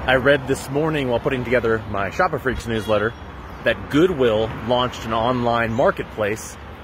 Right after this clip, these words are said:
called Goodwill Finds. And basically they take the, basically they curate their best or oddest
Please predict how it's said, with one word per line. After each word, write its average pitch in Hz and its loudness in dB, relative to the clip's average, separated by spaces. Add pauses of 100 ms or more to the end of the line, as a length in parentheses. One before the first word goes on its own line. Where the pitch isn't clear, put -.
(140)
called 117 4 (160)
Goodwill 127 4
Finds. 104 -6 (360)
And 107 -4
basically 120 0
they 101 -2
take - -6 (1000)
the, 214 0 (120)
basically 180 2
they - -10
curate 139 2 (200)
their 127 2 (720)
best - -2 (160)
or 110 0 (360)
oddest 139 2